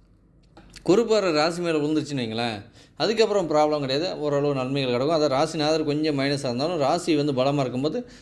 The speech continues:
ஓரளவு நன்மையா இருக்கும். அதுக்கடுத்து குரு, அஹ், உங்க ராசிநாதர் ஆறாம் இடத்துல போய் மறைவாரு உங்க ராசிக்கு. அப்போ மறைய ஸ்தானம் வந்து உங்களுக்கு வந்து யோகமா அமையும். ஏன்னா ர-, ஒண்ணு இடத்துல போய் ஆட்சி ஆகுறாரு.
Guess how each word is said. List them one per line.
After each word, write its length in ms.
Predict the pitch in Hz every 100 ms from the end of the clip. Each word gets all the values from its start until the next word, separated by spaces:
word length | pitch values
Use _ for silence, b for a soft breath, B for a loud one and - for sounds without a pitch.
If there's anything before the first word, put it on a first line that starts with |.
| B
ஓரளவு 360 | - 143 147 143
நன்மையா 240 | 131 139
இருக்கும். 220 | 131 160 165
அதுக்கடுத்து 440 | 196 202 208 202
குரு, 200 | 180 202 196 185
அஹ், 200 | 175 170
உங்க 200 | 175 165
ராசிநாதர் 480 | 160 175 180 170 156
ஆறாம் 260 | 165 165
இடத்துல 180 | 156 147
போய் 200 | 165 151
மறைவாரு 480 | 139 160 156 139 139 -
உங்க 160 | - 135
ராசிக்கு. 460 | 131 139 139 120 131 - b b b
அப்போ 200 | 135 143
மறைய 340 | 139 147 185
ஸ்தானம் 300 | 170 156 156
வந்து 200 | 147 160
உங்களுக்கு 260 | 160 147 143
வந்து 140 | 151
யோகமா 340 | 139 156 156 139
அமையும். 320 | 135 131 127
ஏன்னா 240 | 131 156 160
ர-, 120 | 139
ஒண்ணு 200 | 139 160
இடத்துல 200 | 165 147
போய் 100 | 151
ஆட்சி 300 | 139 151 135
ஆகுறாரு. 360 | 139 120 120 156